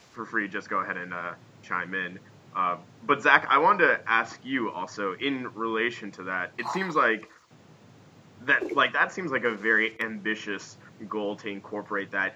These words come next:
into one's music as well, to create that type of experience. And Jacob touched on it a little bit, but how is, how has that pursuit evolved or changed over the years? For instance, like, uh, the Everglow, which was probably your guys' standout album,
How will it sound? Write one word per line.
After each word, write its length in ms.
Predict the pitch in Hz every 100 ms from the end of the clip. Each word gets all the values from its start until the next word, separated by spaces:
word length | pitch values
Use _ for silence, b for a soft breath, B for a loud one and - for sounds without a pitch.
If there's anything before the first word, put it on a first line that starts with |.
| -
into 300 | 110 110 107
one's 380 | 98 95 95 87
music 380 | 98 90 87 90
as 180 | 90 90
well, 220 | 92 87
to 120 | 92
create 420 | - 98 92 92
that 200 | 92 85
type 240 | - 87 87
of 120 | 87
experience. 640 | - - 98 92 87 - - b -
And 100 | 101
Jacob 280 | 127 160 110
touched 300 | 120 120 107
on 140 | 101
it 120 | 95
a 60 | 85
little 280 | 90 110 95
bit, 220 | 92 -
but 120 | 98
how 300 | - 120 151
is, 400 | 127 110 98 - - - - - - -
how 220 | 139 156
has 120 | 139
that 380 | 120 117 101 - - - -
pursuit 580 | - 120 - - 123 104 101
evolved 640 | 98 92 101 101 101 95
or 60 | 92
changed 520 | - 101 104 101 -
over 220 | 92 90 87
the 100 | 90
years? 380 | 85 85 85
For 160 | - 123
instance, 260 | 117 107 104
like, 160 | 98 - b b - - -
uh, 360 | 95 90 80 - - - 107
the 80 |
Everglow, 520 | 147 147 139 127 120 117
which 140 | 113
was 240 | 107 101 -
probably 240 | - 107 107
your 100 | 98
guys' 200 | 98 -
standout 540 | - 101 101 98 92 -
album, 460 | 90 92 92 90